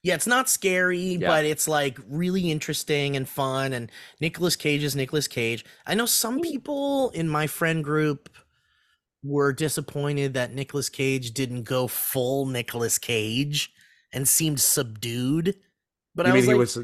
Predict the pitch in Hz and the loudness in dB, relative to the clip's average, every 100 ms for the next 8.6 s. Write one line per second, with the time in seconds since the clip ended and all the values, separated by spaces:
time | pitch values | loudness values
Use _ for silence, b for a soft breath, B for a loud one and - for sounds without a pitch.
0 | - - 135 131 101 95 110 110 127 107 | -8 2 6 6 4 0 0 0 -2 0
1 | 107 101 95 101 101 98 101 92 92 - | 0 0 -2 -2 0 2 2 2 0 0
2 | 110 110 113 123 - - 220 247 277 277 | 0 0 0 -2 -4 -6 0 2 2 2
3 | 277 277 277 269 185 226 311 320 359 190 | 2 0 0 0 0 0 0 2 2 2
4 | 175 180 190 208 220 208 - 170 123 165 | 4 4 6 6 4 2 0 -2 -2 -2
5 | 185 156 165 160 139 - 151 170 151 147 | -2 -2 -4 -4 -4 -4 -2 0 0 -2
6 | 135 127 127 117 131 123 113 139 151 165 | -2 -2 -4 -4 -4 -4 -4 -2 0 0
7 | 131 117 92 - 95 - 113 90 90 95 | -2 -6 -10 -12 -12 -10 -10 -10 -12 -16
8 | 90 101 107 - - | -18 -20 -18 -16 -16